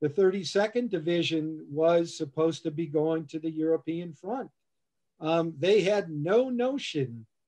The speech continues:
that they were going to be sent to New Guinea, and their general, General Ed-,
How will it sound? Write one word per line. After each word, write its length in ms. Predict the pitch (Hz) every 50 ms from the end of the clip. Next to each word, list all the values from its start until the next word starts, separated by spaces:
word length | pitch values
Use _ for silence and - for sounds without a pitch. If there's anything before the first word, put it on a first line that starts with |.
| _ _ _ _ -
that 320 | 135 131 170 170 165 -
they 160 | 156 160 175 180
were 180 | 170 170 165
going 200 | 147 170 170 165
to 60 | 160
be 200 | 151 139 160 156
sent 340 | 139 - - 170 165 160 147 -
to 100 | - 151
New 160 | 147 147 143
Guinea, 520 | 131 131 147 151 151 151 156 170 190 196 -
and 460 | 175 165 180 185 190 190 180 185 175 - _ _ _ _ _ _ _ _ _ _ _ -
their 160 | 170 175 170
general, 520 | 147 131 147 214 254 269 262 220 180 165
General 420 | 151 127 175 190 190 180 180 185 -
Ed-, 220 | - 180 202 202